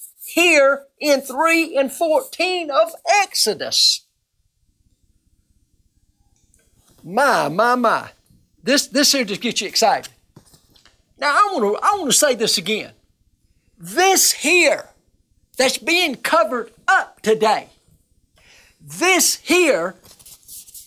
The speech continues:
is saying, "I am that I am," or in Hebrew, "Ah, yeah, Asher, ah, yeah."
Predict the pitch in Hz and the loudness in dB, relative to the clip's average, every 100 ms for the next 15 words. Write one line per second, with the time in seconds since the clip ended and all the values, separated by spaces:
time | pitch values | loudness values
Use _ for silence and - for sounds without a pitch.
0 | - - - 262 262 - - 330 330 294 | -20 -20 -2 2 2 4 2 4 2 0
1 | 208 190 220 247 _ _ - - 311 339 | -2 -4 -6 -10 _ _ -16 0 2 4
2 | 311 - 330 294 208 226 277 240 _ - | 2 0 0 2 2 0 -2 -8 _ 0
3 | 277 294 - 277 285 262 349 247 190 240 | 4 2 2 2 2 2 2 2 0 -2
4 | - 233 269 240 - 320 339 240 277 302 | 0 2 2 2 0 0 0 2 0 0
5 | - _ - 302 294 262 - _ 196 156 | -4 _ 0 4 4 4 -2 _ -20 -6
6 | 233 359 277 220 247 - _ _ _ _ | 2 4 4 2 0 -4 _ _ _ _
7 | 214 214 - - 339 285 240 262 262 _ | 0 2 2 4 4 4 4 0 -4 _
8 | - _ - 262 254 240 - 233 254 339 | -20 _ 0 2 4 0 -4 -4 2 2
9 | 220 - | 2 -2